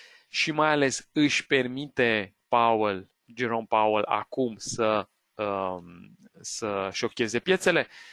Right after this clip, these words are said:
Chiar dacă s-a mai, uh, poate nu se vede aici foarte mult, dar, uh, revenirea, uh, de ieri și cred că parțial și de vineri a fost însoțită de o, uh,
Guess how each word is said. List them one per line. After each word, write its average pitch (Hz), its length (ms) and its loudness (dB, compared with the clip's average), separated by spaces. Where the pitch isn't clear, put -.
Chiar 165 200 2
dacă 214 240 2
s-a 190 180 2
mai, 135 440 2
uh, 117 300 2
poate 131 220 -2
nu 139 60 -8
se 139 140 -6
vede 110 600 -2
aici 101 380 -4
foarte 107 340 -4
mult, 104 320 -6
dar, 127 200 2
uh, 117 360 2
revenirea, 135 920 2
uh, 101 460 -4
de 110 520 0
ieri 123 460 2
și - 140 -10
cred 208 240 2
că 175 100 -6
parțial 156 320 0
și - 120 -6
de 139 80 -2
vineri 113 420 -8
a - 80 -2
fost 190 260 0
însoțită 175 1000 0
de 131 580 -2
o, 131 580 2
uh, 143 560 2